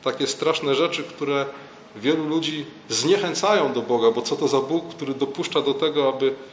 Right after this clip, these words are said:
komuniści rządzili przez siedemdziesiąt lat dużą częścią świata. Kiedy tego typu myśli się pojawiają,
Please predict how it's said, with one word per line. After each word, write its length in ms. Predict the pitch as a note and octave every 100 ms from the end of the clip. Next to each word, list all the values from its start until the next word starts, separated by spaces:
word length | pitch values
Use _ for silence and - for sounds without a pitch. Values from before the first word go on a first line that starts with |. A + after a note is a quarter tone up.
| - - - - - - - - - - - - - - -
komuniści 540 | D#3+ D3 E3+ F3+ -
rządzili 380 | B2 A2+ A2 G#2
przez 460 | G#2 G#2+ F2+ - - - - -
siedemdziesiąt 600 | - C3 A#2 A2+ B2 A2+
lat 200 | A2 G#2
dużą 260 | G#2+ A#2 A#2+
częścią 340 | B2 G#2+ A#2
świata. 380 | G#2 A2+ F#2+ D#2+ - - - - - - - - - - -
Kiedy 160 | D#3
tego 340 | E3 E3 G3+ G#3+
typu 260 | A3 G3+
myśli 320 | F#3 G#3 G3+ -
się 120 | F3
pojawiają, 600 | E3+ D#3 D3+ F#3+ D3+